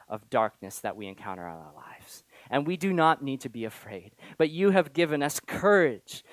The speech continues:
and power by your Holy Spirit to, to resist Satan, to beat him back and see your kingdom come and your will be done. Father, I pray that you would not lead us into temptation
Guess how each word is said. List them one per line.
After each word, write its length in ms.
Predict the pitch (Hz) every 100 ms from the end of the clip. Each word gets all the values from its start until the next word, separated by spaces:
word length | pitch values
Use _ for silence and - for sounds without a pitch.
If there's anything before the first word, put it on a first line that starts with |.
| - -
and 220 | 165 -
power 540 | - 160 202 185 135 - -
by 200 | 196 190
your 180 | 226 220
Holy 340 | 196 226 220
Spirit 480 | 202 - - 254 220
to, 140 | - 156 - -
to 160 | 233
resist 840 | 202 208 175 147 147 240 302 - - - -
Satan, 560 | - - 175 139 113 _ - -
to 160 | 220
beat 340 | 170 196 247 196
him 160 | 240
back 300 | 196 220 226
and 120 | 202 175
see 300 | - 226 190 - 147
your 280 | 170 226 240
kingdom 440 | - 226 214 190
come 300 | 170 170 143 156
and 200 | 160 165
your 220 | 185 170
will 260 | 147 165
be 160 | 151 127
done. 300 | - 113 107
Father, 300 | - 160 160
I 140 | 165 180
pray 440 | - 180 120 90 _ _ _ _ _ _ - -
that 280 | 151 147 - - -
you 160 | 180
would 140 | 226 170
not 420 | 165 180 170 139
lead 240 | 139 123 120
us 180 | 117
into 220 | 123 110 -
temptation 600 | 120 101 - 95 -